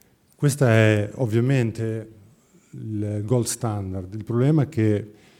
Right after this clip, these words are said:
I centri grandi ustionati sono pochi, i posti letto sono pochi e quindi è difficile che s-,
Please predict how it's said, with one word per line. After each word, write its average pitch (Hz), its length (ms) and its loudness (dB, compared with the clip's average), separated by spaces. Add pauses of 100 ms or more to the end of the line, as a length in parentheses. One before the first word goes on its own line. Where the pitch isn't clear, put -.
(220)
I - 80 -10
centri 127 220 0
grandi 120 200 0
ustionati 127 420 -4
sono 117 240 -4
pochi, 98 460 -2
i 95 220 -10
posti 123 280 -2
letto 120 220 2
sono 104 240 -8
pochi 98 540 -6 (420)
e - 80 -12
quindi 123 380 4
è 120 120 -2
difficile 113 800 -2 (500)
che 123 160 -2
s-, - 140 -8